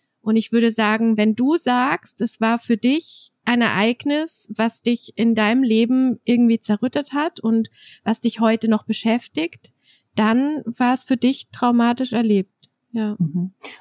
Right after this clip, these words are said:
Speaker 2: Und dann könnte man zu einer Traumafachberatung gehen?
Speaker 1: Ja, genau.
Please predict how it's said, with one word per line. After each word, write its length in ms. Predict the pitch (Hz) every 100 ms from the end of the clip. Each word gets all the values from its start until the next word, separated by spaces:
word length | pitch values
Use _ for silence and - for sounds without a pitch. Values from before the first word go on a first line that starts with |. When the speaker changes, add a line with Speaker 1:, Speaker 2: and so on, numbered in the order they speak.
| -
Speaker 2:
Und 180 | 190 185
dann 240 | 196 214
könnte 320 | 214 214 220
man 300 | 196 196 196
zu 220 | - 214
einer 320 | - 185 185 185
Traumafachberatung 1040 | - 175 170 - 165 - 143 135 - 156
gehen? 280 | - 165 165 _ _ -
Speaker 1:
Ja, 220 | 302 233 _ _
genau. 480 | - 262 233 214 214